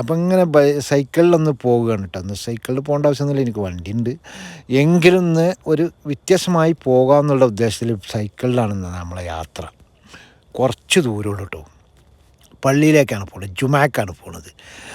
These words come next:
അപ്പോൾ നമ്മളങ്ങനെ പോയിക്കൊണ്ട് കാലിനും തന്നെ ഒരു ഉഷാറാക്കാൻ വേണ്ടിയിട്ടാണ്, കാലൊന്ന് ഉഷാറാട്ടെ എന്ന് വിചാരിച്ചിട്ട്. അപ്പോൾ എല്ലാവരും ഒന്ന് സബ്സ്ക്രൈബ് ചെയ്യുക,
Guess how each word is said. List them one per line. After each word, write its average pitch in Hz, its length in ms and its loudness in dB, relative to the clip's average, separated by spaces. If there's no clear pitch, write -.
അപ്പോൾ 165 220 4
നമ്മളങ്ങനെ 156 1120 2
പോയിക്കൊണ്ട് 123 420 -2
കാലിനും 127 560 -4
തന്നെ 135 220 -2
ഒരു 131 100 0
ഉഷാറാക്കാൻ 143 760 4
വേണ്ടിയിട്ടാണ്, 123 440 0
കാലൊന്ന് 113 440 -4
ഉഷാറാട്ടെ 131 500 0
എന്ന് 139 160 -2
വിചാരിച്ചിട്ട്. 135 400 -2
അപ്പോൾ 202 160 2
എല്ലാവരും 202 260 6
ഒന്ന് 175 160 0
സബ്സ്ക്രൈബ് 160 420 2
ചെയ്യുക, 156 240 4